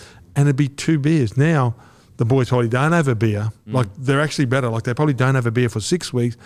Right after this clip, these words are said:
Speaker 1: But then when they go out, it's, you know, it's like a kid when they go to the,
Speaker 2: <laughs> Yeah.
Speaker 1: you know, like, a party and there's all the lollies. Like, they just have too many.
Speaker 2: Yeah.
Speaker 1: So that's the part that I think that we've got wrong in the game.
Speaker 2: Mm.
Speaker 1: Just let 'em have one. Let 'em all sit down as men. They don't have to have one,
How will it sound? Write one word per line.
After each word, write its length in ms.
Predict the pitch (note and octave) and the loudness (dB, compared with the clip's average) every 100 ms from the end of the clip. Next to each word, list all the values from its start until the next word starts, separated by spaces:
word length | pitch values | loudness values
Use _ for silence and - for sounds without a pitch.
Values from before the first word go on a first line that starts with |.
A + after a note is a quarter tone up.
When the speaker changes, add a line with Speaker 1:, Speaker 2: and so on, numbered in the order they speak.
| - | -10
Speaker 1:
But 100 | - C#3+ | 0 2
then 100 | C#3 | 4
when 100 | B2 | 2
they 140 | A#2+ | 2
go 280 | A#2 C3+ C#3+ | 2 2 2
out, 200 | C3 A#2 | 2 -2
it's, 340 | - - C#3 - - - | -6 -12 -16 -20 -20 -6
you 100 | C#3 | 0
know, 60 | B2 | 0
it's 100 | A#2 | 0
like 140 | A#2+ | -2
a 40 | A2+ | -4
kid 300 | - D3+ B2 | -2 -2 2
when 140 | B2+ | 2
they 80 | B2 | 2
go 160 | B2 | 2
to 120 | B2 A#2+ | 2 0
the, 380 | A2+ A2 C#3+ - | 0 -2 -4 -6
Speaker 2:
<laughs> 40 | |
Yeah. 120 | - B2 - A2 - | -6 -8 -6 -8 0
Speaker 1:
you 80 | C3+ | 0
know, 20 | |
like, 140 | B2+ | 2
a 60 | A#2 | -4
party 380 | - C#3 D#3+ C3+ | -2 -2 0 0
and 60 | |
there's 140 | A#2 A#2 | 0 2
all 140 | C#3 | 2
the 120 | B2 | 2
lollies. 360 | A#2 C#3+ F3 A2 | 0 2 0 0
Like, 100 | B2 | -2
they 140 | C#3 | -2
just 140 | C3+ A#2+ | -2 -2
have 180 | B2+ G#2+ | -2 -2
too 180 | C3 | 0
many. 400 | B2 C#3 D3+ G2 G2+ | 2 2 0 -2 -6
Speaker 2:
Yeah. 200 | G2+ F2+ - - | -6 -6 -8 -16
Speaker 1:
So 160 | - C3+ | -2 0
that's 240 | D#3+ F3 | 2 0
the 100 | - | -4
part 380 | B2 A#2 A#2 A#2 - _ _ _ _ _ _ - | -2 -2 -2 -4 -12 _ _ _ _ _ _ -2
that 120 | B2 | 0
I 100 | A2+ | 0
think 520 | G#2 C3+ C#3 - - | 0 -2 -2 -8 -12
that 160 | B2+ A#2+ | -8 -2
we've 140 | A#2+ | -2
got 200 | B2+ B2+ | 0 -4
wrong 280 | C3 A#2+ B2 | -2 0 2
in 120 | A#2 | 0
the 100 | A2 | 0
game. 320 | G#2 G#2 F#2+ F2+ | -2 -4 -6 -10
Speaker 2:
Mm. 300 | G2+ G2 F2+ F2+ _ _ _ | -8 -8 -8 -12 _ _ _
Speaker 1:
Just 240 | A#2 C#3 F3+ | -4 -2 0
let 120 | G3+ | 0
'em 80 | G3+ | 2
have 160 | D#3 | 0
one. 200 | A2 G#2+ | 0 -2
Let 140 | D3+ E3 | 0 0
'em 140 | G3 | 0
all 80 | G3 | 0
sit 200 | - F3 | 0 0
down 180 | D3+ C#3+ | 2 2
as 160 | B2+ | 0
men. 240 | A#2 A#2 C#3+ - - - | 0 -2 -4 -10 -20 -4
They 100 | A3+ | 0
don't 140 | A#3 | 2
have 120 | G3+ G3 | 0 -2
to 80 | |
have 140 | A#3+ C#3 | -2 -2
one, 220 | A2+ C#3 | -4 -6